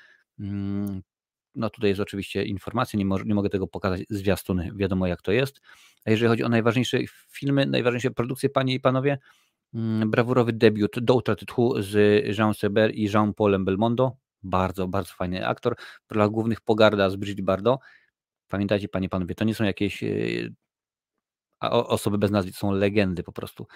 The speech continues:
Czy produkcja z Anną, y, Kariną, wówczas jego żoną, Żyć własnym życiem. Kobieta jest kobietą, Alfa, Alphaville, Amatorski gang czy Szalony Piotruś. Od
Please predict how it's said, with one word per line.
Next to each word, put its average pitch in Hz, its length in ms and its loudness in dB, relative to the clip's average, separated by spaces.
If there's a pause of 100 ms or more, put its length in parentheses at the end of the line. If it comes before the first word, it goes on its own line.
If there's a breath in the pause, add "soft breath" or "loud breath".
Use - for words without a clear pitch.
(300 loud breath)
Czy 123 120 0
produkcja 113 480 -2
z - 140 -6
Anną, 107 460 2
y, 101 180 0
Kariną, 107 420 0
wówczas 110 380 -2
jego 98 200 0
żoną, 92 360 -4
Żyć 113 280 -4
własnym 101 340 -4
życiem. 90 260 -10 (300 loud breath)
Kobieta 139 260 2
jest 127 140 0
kobietą, 123 360 0
Alfa, 117 340 4
Alphaville, 113 500 2
Amatorski 107 520 -2
gang 107 200 -2
czy - 180 -6
Szalony 98 480 -2 (200)
Piotruś. - 540 -8 (460 loud breath)
Od - 240 -4